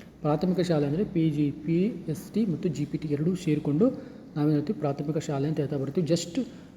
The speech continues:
ಬರೀ ಪಿ ಎಸ್ ಟಿಗೆ ಭಾಳಷ್ಟು ವಿ-, YouTube ವಿಡಿಯೋಗಳಲ್ಲಿ ಪಿ ಎಸ್ ಟಿನೇ ಭಾಳ ಒತ್ತು ಕೊಟ್ಟಿದ್ದಾರೆ. ಪಿ ಎಸ್ ಟಿದವ್ರಿಗೆ ಇದು ಪೋಸ್ಟು ಅಂತೇಳಿ ಏಳೂವರೆ ಸಾವಿರ ಅಲ್ಲ, ಪಿ ಎಸ್ ಟಿಗೆಲ್ಲ ಜಿ ಪಿ ಎಸ್ ಟಿ ಸೇರಿಕೊಂಡೇ ಏನಿದೆ,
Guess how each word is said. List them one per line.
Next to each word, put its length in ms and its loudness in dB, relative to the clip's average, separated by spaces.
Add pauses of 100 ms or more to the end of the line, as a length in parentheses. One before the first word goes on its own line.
(160)
ಬರೀ 120 4
ಪಿ 220 2
ಎಸ್ 180 4
ಟಿಗೆ 160 -2
ಭಾಳಷ್ಟು 360 0
ವಿ-, 500 0
YouTube 240 2
ವಿಡಿಯೋಗಳಲ್ಲಿ 400 4
ಪಿ 160 -2
ಎಸ್ 240 0
ಟಿನೇ 320 0 (120)
ಭಾಳ 100 0
ಒತ್ತು 240 -2
ಕೊಟ್ಟಿದ್ದಾರೆ. 320 -2
ಪಿ 140 0
ಎಸ್ 160 2
ಟಿದವ್ರಿಗೆ 380 4
ಇದು 140 2
ಪೋಸ್ಟು 380 0
ಅಂತೇಳಿ 240 -2
ಏಳೂವರೆ 240 2
ಸಾವಿರ 200 -4
ಅಲ್ಲ, 180 2 (500)
ಪಿ 80 0
ಎಸ್ 200 0
ಟಿಗೆಲ್ಲ 260 2
ಜಿ 200 0
ಪಿ 140 0
ಎಸ್ 180 2
ಟಿ 320 -2 (480)
ಸೇರಿಕೊಂಡೇ 540 4
ಏನಿದೆ, 600 2